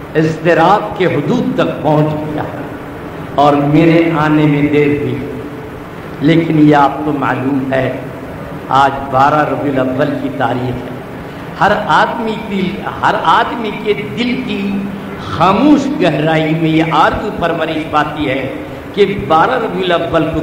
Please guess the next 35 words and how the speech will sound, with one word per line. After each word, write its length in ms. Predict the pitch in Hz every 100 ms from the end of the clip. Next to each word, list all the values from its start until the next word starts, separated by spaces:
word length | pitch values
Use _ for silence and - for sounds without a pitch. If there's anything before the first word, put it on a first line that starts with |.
| 156
کچھ 200 | 165 160 -
کرو۔ 200 | 143 - - - - - - - - - - -
ہائی 160 | 139 143
کورٹ 180 | 151 156 151
والوں 340 | 147 151 156 156
کی 60 | 160
بھی 140 | 156 160
یہی 180 | 156 165 160
آرزو 260 | 160 160 180
ہے، 140 | 156 - - - - - - - - - 135
وہ 120 | 156 156 147 143 - 156 151 - -
یہ 80 | 143 135
ہمارے 280 | 143 151 151
ملک 220 | 151 165 151
کے 100 | 175 156
سیکرٹری 380 | 170 165 143 180
لوگوں 300 | 170 165 165 165
کی 60 | 165
بھی 80 | 160 156
یہی 200 | 156 175 147
آرزو 320 | 156 151 185 160
ہے، 160 | - - - - - - - - 131
اور 340 | 151 160 160 160 156
آپ 200 | 156 156 -
کا 100 | 160 151 151 - -
بیت 260 | 151 147 147
المکرم 640 | 151 151 156 156 156 180 185
والوں 320 | 180 185 190 -
کی 60 | 190
بھی 120 | 190 190
یہی 180 | 185 190 175
آرزو 240 | 175 180 185
ہے، 140 | 165 180 180 - - -
نیو 320 | 151 160 190 208 196
مارکیٹ 500 | 180 180 202 220